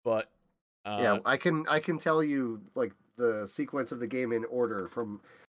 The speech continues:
Speaker 2: I can literally sequence the levels in order in my head. The map is complete in my mind.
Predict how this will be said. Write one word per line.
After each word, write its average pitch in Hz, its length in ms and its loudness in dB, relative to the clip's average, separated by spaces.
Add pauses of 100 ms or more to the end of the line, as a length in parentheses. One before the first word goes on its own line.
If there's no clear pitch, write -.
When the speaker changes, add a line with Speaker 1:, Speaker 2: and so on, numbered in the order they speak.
(100)
Speaker 2:
I 156 120 2
can 160 180 2
literally 160 320 6
sequence 131 440 0
the 127 100 -4
levels 107 380 -2
in 110 60 -8
order 107 280 -8
in 101 60 -8
my 95 120 -6
head. 90 260 -10
The 101 80 -6
map 113 280 -6
is 107 100 -8
complete 98 420 -12
in 92 120 -10
my 90 140 -10
mind. 78 280 -12